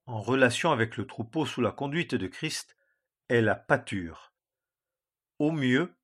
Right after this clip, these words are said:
la bergerie juive n'offrait pas beaucoup plus qu'un lieu de protection contre les dangers. Le troupeau chrétien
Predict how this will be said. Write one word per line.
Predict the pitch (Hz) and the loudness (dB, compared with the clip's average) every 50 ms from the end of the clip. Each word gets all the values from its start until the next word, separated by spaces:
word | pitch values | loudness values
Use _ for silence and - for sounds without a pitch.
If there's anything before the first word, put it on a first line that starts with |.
| _ | _
la | - 120 110 | -2 -2 2
bergerie | 107 123 123 120 113 113 123 107 113 | 4 4 4 4 4 0 2 2 2
juive | 104 104 147 175 147 120 | 0 2 0 0 0 0
n'offrait | 113 117 107 - - 113 110 | -2 -2 -2 0 -2 -4 2
pas | - 147 139 | 4 4 4
beaucoup | 127 117 113 113 127 123 | 4 2 -4 -2 -4 -8
plus | 120 - 175 165 - | -6 -6 -6 -6 -6
qu'un | - - 123 110 | -2 0 0 0
lieu | 110 120 143 | 2 0 0
de | 127 123 | 0 0
protection | 120 - - 120 120 - 113 - - - 170 151 | -2 -2 -4 -4 -4 -4 -6 -6 -4 -4 -4 -4
contre | - - 135 113 - - | -2 -4 -6 -4 -2 -2
les | 110 104 98 | -2 -2 -2
dangers. | - 101 101 98 98 117 113 113 _ _ _ _ _ _ _ _ _ _ _ _ _ _ _ _ _ _ _ _ _ _ - | -4 -4 -4 -2 -2 -4 -4 -4 _ _ _ _ _ _ _ _ _ _ _ _ _ _ _ _ _ _ _ _ _ _ -10
Le | - 101 104 - | -8 -8 -8 -8
troupeau | - - 156 - - 170 | -6 -8 -6 -2 -2 -2
chrétien | - - 143 131 127 - - 120 113 127 123 | 0 2 0 0 0 0 -2 0 0 0 -2